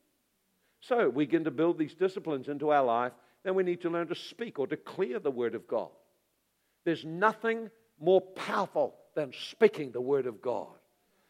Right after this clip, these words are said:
I'll bless the Lord, O my soul. Bless the Lord, O my soul.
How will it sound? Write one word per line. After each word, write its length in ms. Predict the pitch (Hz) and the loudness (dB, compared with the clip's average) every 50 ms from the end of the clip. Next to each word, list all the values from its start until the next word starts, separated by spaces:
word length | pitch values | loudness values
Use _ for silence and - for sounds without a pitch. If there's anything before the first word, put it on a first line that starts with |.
| _ _ - | _ _ 12
I'll 280 | 247 294 294 277 254 | 12 12 12 12 12
bless 480 | 196 165 - - 349 392 415 381 - - | 10 10 12 12 12 12 12 12 12 8
the 160 | - 330 320 302 | 12 12 12 12
Lord, 300 | 294 302 302 285 277 262 | 12 12 12 12 12 12
O 180 | 277 269 262 | 12 12 12
my 240 | 262 262 254 240 220 | 12 12 12 12 12
soul. 540 | - - - 233 247 202 196 175 147 - - - - - - _ - | 6 2 6 10 10 10 10 10 6 2 -4 -16 -20 -20 -20 _ 6
Bless 460 | - 208 311 415 440 415 - - - | 12 12 12 12 12 12 12 10 6
the 80 | - 359 | 12 12
Lord, 380 | 349 339 330 330 330 320 311 302 | 12 12 12 12 12 12 12 12
O 140 | 302 302 | 12 12
my 240 | 285 294 277 277 269 | 12 12 12 10 10
soul. 560 | 262 - - - - 269 233 226 208 175 - | 8 4 2 10 12 12 12 12 12 10 6